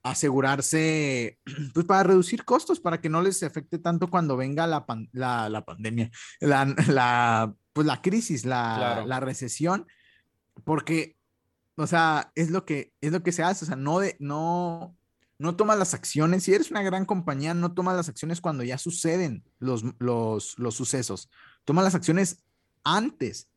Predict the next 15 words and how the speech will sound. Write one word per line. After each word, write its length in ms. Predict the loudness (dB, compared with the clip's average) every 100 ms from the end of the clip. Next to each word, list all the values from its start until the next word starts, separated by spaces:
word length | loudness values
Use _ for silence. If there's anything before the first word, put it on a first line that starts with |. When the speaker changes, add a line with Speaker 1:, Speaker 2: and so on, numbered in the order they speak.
| _ _ _ _ _ _ _ _ _
Speaker 1:
porque 300 | 2 2 2
así 200 | 0 0
te 160 | 2 4
vas 200 | 4 4
a 40 |
ahorrar 320 | 2 2 -2 -6
muchas, 720 | -6 -2 0 -2 -4 -6 -6 -18 _ _
muchas 580 | -4 -2 -2 -6 -6 -10 _ _ _ _
cosas, 460 | 4 4 6 0 0 _ _ _ -6
y 80 |
también 480 | -2 0 2 0 0 _
estamos 320 | -6 -2 0
viendo, 460 | 2 0 0 -4 _ _ _
son, 340 | -6 -6 -6 -14 _ _
son, 800 | -4 0 4 4 4 0 -4